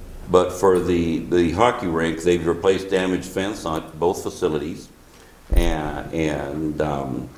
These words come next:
it should be done by the end of this week. The hockey rink surface will also be applied by volunteer contractors on March fifteenth and sixteenth.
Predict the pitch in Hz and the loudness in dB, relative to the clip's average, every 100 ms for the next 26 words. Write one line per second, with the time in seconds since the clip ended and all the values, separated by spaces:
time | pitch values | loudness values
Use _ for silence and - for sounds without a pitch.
0 | - - 82 80 107 90 90 87 82 78 | -16 0 2 2 2 2 2 4 2 2
1 | 80 82 80 78 80 - 107 98 98 - | 0 0 -2 -2 -4 -2 -2 -2 -4 -8
2 | 82 78 98 - 92 90 82 110 101 - | -6 -2 0 0 -2 -4 -2 2 2 2
3 | 85 - 85 85 85 90 80 78 - 95 | -6 -4 0 2 2 0 -2 -2 -2 -2
4 | 95 92 90 73 73 85 82 85 80 - | 0 0 -2 -4 -4 -4 -2 -2 -4 -4
5 | 90 90 85 76 78 78 - - - - | -6 -4 -4 -6 -6 -12 -12 -20 -20 -20
6 | - - - 80 80 87 92 - 90 - | -20 -20 -2 2 4 4 2 0 -4 -4
7 | 85 82 - - - 113 - - 76 82 | -6 -8 -10 -12 -2 0 0 -6 -8 -8
8 | - | -10